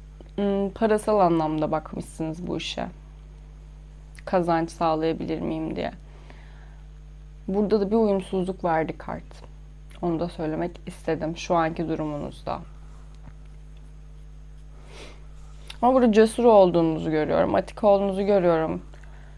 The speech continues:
Bir şeyler için çaba sarf ettiğinizi görüyorum ama prens geldi, şövalye geldi. Yani buradaki kişilerin yaş aralığı otuz civarı. Ya max otuz, öyle söyleyeyim. Prenses,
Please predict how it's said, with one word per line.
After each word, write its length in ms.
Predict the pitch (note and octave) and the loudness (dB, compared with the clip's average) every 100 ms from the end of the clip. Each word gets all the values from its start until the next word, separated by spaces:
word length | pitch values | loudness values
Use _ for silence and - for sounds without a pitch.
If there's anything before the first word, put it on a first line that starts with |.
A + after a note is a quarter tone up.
| - - - | -20 -12 2
Bir 40 | |
şeyler 320 | - F#3+ F#3 | 8 8 8
için 320 | F3+ - G3+ | 4 0 -2
çaba 280 | F#3+ G3+ G3 | 2 6 6
sarf 260 | G3 G3+ G#3+ | 8 6 6
ettiğinizi 200 | A#3+ A3+ | 0 4
görüyorum 200 | A#3 C#4 | 8 8
ama 120 | B3+ | 6
prens 480 | - B3+ C4 B3+ - | 6 6 6 4 4
geldi, 360 | F#3 E3 F3 | 6 8 6
şövalye 560 | - A3 G#3 G#3+ G#3+ F3+ | 2 4 8 10 10 6
geldi. 340 | D#3+ D3 D3+ | 4 4 6
Yani 240 | G3 G3+ G3 | 6 6 4
buradaki 360 | G#3 A3 - | 2 0 0
kişilerin 420 | - G#3+ - A3 A3 | -4 -2 2 4 6
yaş 260 | G#3+ G#3+ - | 6 4 2
aralığı 500 | G3 G3 F#3 F#3 F#3 - - - - - | 4 4 8 6 6 0 -18 -18 -16 -2
otuz 420 | - G#3+ - G3+ F3+ | 2 2 2 2 4
civarı. 420 | D#3+ D3+ - - - - - - - - - - - - - | 4 4 2 -2 -10 -18 -18 -18 -18 -18 -18 -18 -18 -16 -4
Ya 120 | G3+ G3+ | 2 8
max 340 | A3 A3+ - - | 8 8 2 0
otuz, 560 | G3 G3 F3+ - - - | 0 -2 -6 -6 -8 2
öyle 240 | F#3 E3 | 2 2
söyleyeyim. 420 | - - - F3+ - - - - - - - - - - - - - - - - - - - - - - - - - - - - - - - - - - - - - - - - - | -2 -4 -4 -6 -10 -16 -18 -18 -18 -18 -18 -18 -18 -18 -18 -18 -18 -18 -18 -18 -18 -18 -18 -18 -18 -18 -16 -16 -18 -18 -18 -18 -18 -18 -18 -18 -18 -18 -18 -18 -18 -18 -18 -16 -4
Prenses, 560 | A3 G3+ F#3 F#3+ F#3 | 2 4 4 0 0